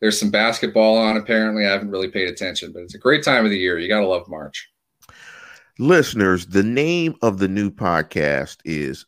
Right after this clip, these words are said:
Speaker 2: The New Standard, and I wanna thank Neil for coming up with that fantastic name. If you guys don't know us, you may know us or you may not. Me and Neil go back for how about, how many years, Neil? Probably about ten?
Speaker 1: About ten, yeah,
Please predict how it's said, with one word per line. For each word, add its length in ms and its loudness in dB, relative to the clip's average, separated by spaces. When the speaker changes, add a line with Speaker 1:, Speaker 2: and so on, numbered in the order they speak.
Speaker 2:
The 240 -2
New 240 -4
Standard, 600 0
and 120 2
I 40 2
wanna 240 0
thank 380 -2
Neil 300 0
for 160 -10
coming 300 -4
up 140 -6
with 140 -8
that 200 -4
fantastic 760 -6
name. 380 -2
If 160 2
you 140 2
guys 460 2
don't 420 0
know 400 2
us, 540 -2
you 220 -4
may 260 4
know 260 4
us 140 2
or 60 -2
you 160 2
may 240 0
not. 320 -6
Me 180 0
and 80 0
Neil 300 2
go 180 2
back 300 0
for 160 -4
how 100 -2
about, 420 -2
how 140 -6
many 140 -4
years, 320 0
Neil? 220 -2
Probably 200 0
about 320 -2
ten? 400 -2
Speaker 1:
About 200 2
ten, 260 0
yeah, 240 0